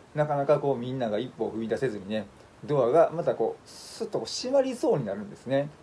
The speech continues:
でもそれではいけないと思って、僕自身もですね、頑張って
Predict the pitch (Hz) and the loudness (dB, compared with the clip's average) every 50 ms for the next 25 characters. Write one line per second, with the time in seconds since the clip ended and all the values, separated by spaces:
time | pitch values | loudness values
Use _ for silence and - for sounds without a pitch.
0 | - - - 226 254 - 151 - 269 285 330 370 339 180 151 160 - 269 233 143 | -14 -2 0 0 2 2 2 2 0 2 4 6 6 6 6 6 4 2 2 2
1 | 117 131 135 127 117 107 - - - 202 170 117 - - - - - - - - | 2 2 0 0 -2 -4 -6 -2 2 4 4 4 4 0 -6 -16 -20 -20 -4 0
2 | 135 139 139 160 160 214 196 214 143 104 90 - - - - 156 143 110 - - | 0 2 4 2 2 2 0 -2 -4 -6 -6 -8 -10 -8 -4 -2 -2 -2 -2 -4
3 | - - - - - - 202 220 226 226 226 214 - 123 113 107 - | -12 -20 -20 -14 0 4 4 6 6 6 4 4 4 0 0 -2 -4